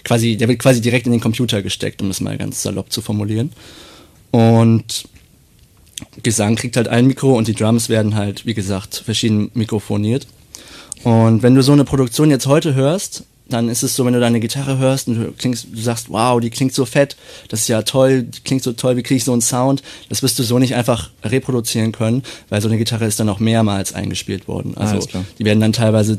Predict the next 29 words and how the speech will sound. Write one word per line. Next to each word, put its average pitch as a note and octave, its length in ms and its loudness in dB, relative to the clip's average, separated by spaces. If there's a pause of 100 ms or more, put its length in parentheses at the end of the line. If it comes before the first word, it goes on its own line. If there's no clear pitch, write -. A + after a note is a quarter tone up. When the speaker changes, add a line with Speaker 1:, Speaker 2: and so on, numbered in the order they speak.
(100)
Speaker 1:
bis A#2 180 -2
zu A#2 120 -2
zehnmal A2+ 420 4
oder A2 160 2
so G#2 100 0
eingespielt, G#2+ 560 -2
um G#2+ 160 -2
wirklich A2 300 -2
einen G#2 240 -2
maximal G2+ 640 -2
fetten, G2+ 480 -4
geilen G2 280 -4
Sound G2+ 280 -6
zu - 140 -8
bekommen. - 340 -16 (400)
Speaker 2:
Okay. C3 100 -4 (280)
Speaker 1:
Und G#2+ 160 -2
hier, A2+ 260 4
wie A#2 80 4
gesagt, A2+ 320 2
da G#2 80 -2
wurde G#2+ 280 0
einmal A2+ 220 2
links, B2+ 300 0
einmal A2 240 -2
rechts, A2+ 380 -6
das - 160 -2
war's. G#2+ 300 0
Also - 200 -6